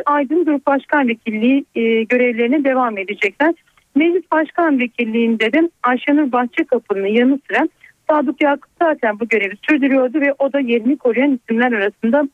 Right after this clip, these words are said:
yer aldı. Meclis İdare Amirliği'nde Salih Muslu görevine devam ediyor. Mustafa Kabakçı'nın yerine de Ömer Faruk Öz seçildi. Bu seçimler halen sürüyor. Kapalı grup toplantısında on beş grup yönetim üyesi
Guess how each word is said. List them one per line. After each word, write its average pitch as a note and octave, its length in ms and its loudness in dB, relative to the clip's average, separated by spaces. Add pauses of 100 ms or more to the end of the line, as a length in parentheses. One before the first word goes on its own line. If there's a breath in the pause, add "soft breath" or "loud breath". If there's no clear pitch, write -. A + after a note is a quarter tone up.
(120)
yer B3 140 2
aldı. G3 340 0 (420)
Meclis D#4 380 0
İdare C4+ 420 0
Amirliği'nde G#3+ 680 -2 (540 loud breath)
Salih D#4 260 2
Muslu D4 380 -2
görevine G#3 480 -2
devam C#4+ 380 2
ediyor. C4+ 320 0 (340 soft breath)
Mustafa D#4 420 -2
Kabakçı'nın C4+ 560 -2
yerine A#3 380 0
de D4+ 120 0 (100)
Ömer C4+ 440 2
Faruk A#3 320 -2 (160)
Öz C4 180 2 (140)
seçildi. A#3+ 380 -2 (380 soft breath)
Bu F#4 100 2
seçimler F4+ 440 0
halen C#4 400 -2 (100)
sürüyor. C#4+ 240 0
Kapalı D4+ 360 0
grup E4 260 -2
toplantısında C4 680 -8 (100)
on D#4+ 240 0
beş C#4+ 140 -4 (140)
grup C#4 240 -4
yönetim C4 460 -4
üyesi D4+ 460 -4